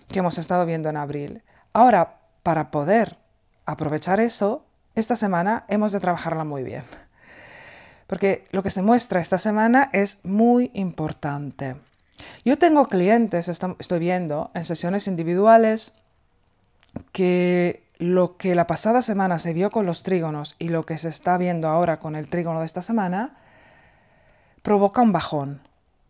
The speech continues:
Este Júpiter, si te toca fuerte, digamos, en algún punto, pues claro que provoca un bajón, porque te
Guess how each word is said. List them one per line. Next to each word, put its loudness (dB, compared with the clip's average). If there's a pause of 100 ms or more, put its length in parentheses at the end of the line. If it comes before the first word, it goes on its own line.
(800)
Este 0
Júpiter, 2
si -4
te -2
toca 2 (360)
fuerte, 4
digamos, 0
en -2
algún 0
punto, -2
pues -8
claro 0
que -4
provoca -2
un 0
bajón, -2
porque -2
te -8